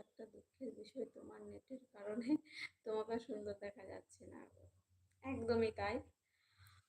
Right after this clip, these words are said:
আমার নেটের অবস্থা একদমই খারাপ, একদমই খারাপ। মানে, কি বলবো, আমার, মানে,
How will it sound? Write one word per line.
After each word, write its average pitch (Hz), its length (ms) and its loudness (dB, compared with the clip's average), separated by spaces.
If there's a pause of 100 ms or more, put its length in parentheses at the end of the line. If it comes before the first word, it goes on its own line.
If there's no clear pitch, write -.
(180)
আমার 208 320 2
নেটের 208 340 6
অবস্থা 202 360 2 (420)
একদমই 208 500 0
খারাপ, 208 320 4 (500)
একদমই 214 540 2
খারাপ। 214 260 6 (680)
মানে, 208 200 2 (100)
কি 226 120 -10 (100)
বলবো, 208 340 4 (880)
আমার, 220 420 -6 (760)
মানে, 208 220 6